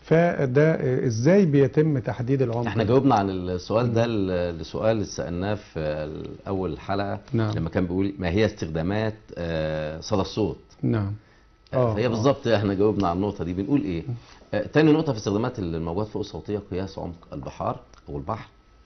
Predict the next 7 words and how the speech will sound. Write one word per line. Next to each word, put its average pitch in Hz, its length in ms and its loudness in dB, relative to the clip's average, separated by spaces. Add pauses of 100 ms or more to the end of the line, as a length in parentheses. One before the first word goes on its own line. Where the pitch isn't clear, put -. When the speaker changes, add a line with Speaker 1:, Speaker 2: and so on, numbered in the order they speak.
(540)
Speaker 2:
يمكن 120 400 0
قياس 92 580 -4
عمق 101 260 -6
البحار 80 480 -8
بقياس 90 500 -8
الزمن 73 440 -8 (540)
الذي 82 420 -4